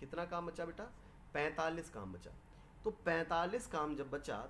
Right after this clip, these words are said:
तो इन दोनों ने मिलकर किया होगा, यानी कि divide by नौ, तो बराबर पाँच। पाँच दिन इन दोनों ने क्या किया है, मिलकर काम किया है बेटा, ठीक है। इन दोनों ने क्या किया है, पाँच दिन मिलकर काम किया है, ठीक है। अब आ जाओ question पे,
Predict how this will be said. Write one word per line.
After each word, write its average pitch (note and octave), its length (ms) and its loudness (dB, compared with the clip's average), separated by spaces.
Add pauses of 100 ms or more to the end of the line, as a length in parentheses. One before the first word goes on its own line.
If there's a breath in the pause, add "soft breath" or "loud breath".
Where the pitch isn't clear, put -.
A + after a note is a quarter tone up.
तो E3 80 -2
इन F3+ 280 -2
दोनों F3+ 240 2
ने F#3+ 120 0
मिलकर D3+ 420 2
किया D#3+ 260 0
होगा, A2+ 280 0
यानी C#3 260 2
कि C#3+ 140 -6
divide A#2+ 400 0
by A#2 180 -2
नौ, G#2 220 -2 (380 loud breath)
तो - 80 -6
बराबर C#3 440 4 (120)
पाँच। G2+ 420 -4 (760)
पाँच F#3 440 4
दिन C3 240 -2 (160)
इन E3 160 -2
दोनों C3+ 260 4
ने C3+ 120 0
क्या B2 180 0
किया C3 220 -4
है, F#3 120 -6
मिलकर D#3+ 520 0
काम A2+ 280 -2
किया G2+ 200 -8
है G2 80 -6
बेटा, F2+ 220 -12
ठीक A#2+ 180 -12
है। F3+ 100 -6 (380 loud breath)
इन D3 100 -2
दोनों E3 180 2
ने F3+ 80 -2
क्या D3 200 2
किया D#3 220 -2
है, G3+ 120 -4 (100)
पाँच D#3+ 300 2
दिन C#3 260 -2
मिलकर E3 340 -2
काम G2+ 240 -4
किया F#2 200 -10
है, G2+ 80 -10
ठीक - 180 -8
है। - 140 -8
अब E3+ 140 4
आ A#2 80 4
जाओ A2+ 160 -4
question B2 340 -6
पे, C3 120 -8